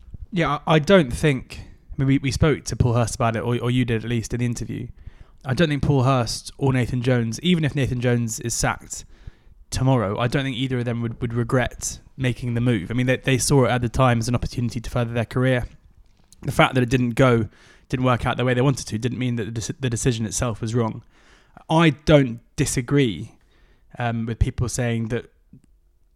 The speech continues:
you know, that, that Cowley has, the Cowley brothers have to be slightly, slightly careful here. Huddersfield are a team who have won, you know, one game in nearly twelve months,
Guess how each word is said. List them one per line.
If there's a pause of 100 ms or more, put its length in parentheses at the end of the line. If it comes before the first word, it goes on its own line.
(180)
you
know,
that,
that
Cowley
has,
the
Cowley
brothers
have
to
be (140)
slightly,
slightly
careful
here.
Huddersfield
are
a
team
who
have
won,
you
know,
one
game
in
nearly
twelve
months,